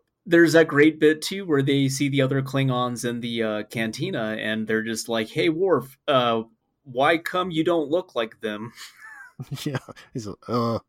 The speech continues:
Speaker 2: it is a long story, and I
Speaker 1: Yeah.
Speaker 2: don't wanna get into it."
Speaker 1: "We don't talk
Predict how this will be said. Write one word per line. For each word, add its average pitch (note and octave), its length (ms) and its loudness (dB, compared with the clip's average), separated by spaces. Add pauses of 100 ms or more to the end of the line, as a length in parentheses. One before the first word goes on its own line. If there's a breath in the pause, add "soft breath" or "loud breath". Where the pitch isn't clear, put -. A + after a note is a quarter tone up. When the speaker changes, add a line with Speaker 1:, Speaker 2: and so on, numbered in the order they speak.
(260)
Speaker 2:
it A#2+ 80 2
is C3 120 0
a B2+ 120 2
long F3+ 320 2
story, G2 480 0
and A2+ 200 -4
I D3 60 0
Speaker 1:
Yeah. A#2+ 60 0
Speaker 2:
don't C#3 200 0
wanna C3+ 180 0
get B2+ 180 0
into F#2+ 300 -4
it." - 80 -2 (120)
Speaker 1:
"We B2 140 -2
don't D3 340 2
talk C#3 460 -2